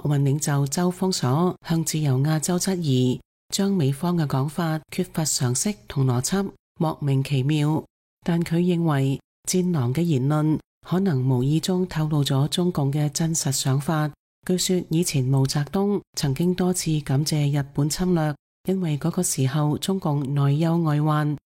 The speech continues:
中共正好係趁住日本侵略嘅時候壯大咗自己嘅力量，最後武裝奪取咗政權。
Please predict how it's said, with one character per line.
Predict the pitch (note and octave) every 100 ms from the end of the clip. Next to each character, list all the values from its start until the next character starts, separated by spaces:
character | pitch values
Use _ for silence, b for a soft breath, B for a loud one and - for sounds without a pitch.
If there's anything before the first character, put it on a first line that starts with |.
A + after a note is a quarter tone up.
| -
中 | G#3+
共 | G3+ D#3+ D3
正 | D#3+
好 | D3 C#3+
係 | D#3 D#3
趁 | C#3+ D#3+
住 | D3+ D3+
日 | C#3+ D3
本 | - C3+ D#3+
侵 | - F#3 F3
略 | C#3+
嘅 | E3
時 | - C#3
候 | C3 D#3 D3+ D3 - _ -
壯 | E3+ E3+
大 | D3+
咗 | C#3+ C#3 D3
自 | C#3+ C#3+
己 | D3 D#3+
嘅 | D3+
力 | C#3+
量， | C3 D3+ D3+ D3+ - _ _ -
最 | F3+
後 | D#3 D3+
武 | D3 C#3
裝 | - F#3 F#3+
奪 | D#3
取 | C#3 - D3+
咗 | E3+
政 | D#3+ D#3+
權。 | D#3+ D3+ B2+ B2+